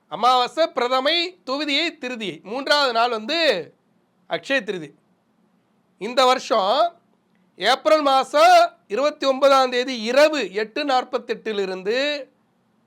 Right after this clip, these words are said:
ஏப்ரல் மாசம் முப்பதாம் தேதி விசுவாச வருஷம் சித்திரை மாசம் பதினாறாம் தேதி இரவு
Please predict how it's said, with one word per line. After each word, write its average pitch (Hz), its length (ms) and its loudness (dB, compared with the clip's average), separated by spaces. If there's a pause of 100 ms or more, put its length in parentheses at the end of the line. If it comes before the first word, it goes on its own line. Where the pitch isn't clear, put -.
(880)
ஏப்ரல் 269 320 -2
மாசம் 285 320 0
முப்பதாம் 277 440 2
தேதி 285 600 0 (1600)
விசுவாச 294 400 2
வருஷம் 269 380 0
சித்திரை 262 300 -2
மாசம் 320 640 4 (480)
பதினாறாம் 285 480 4
தேதி 247 260 -6
இரவு 247 520 0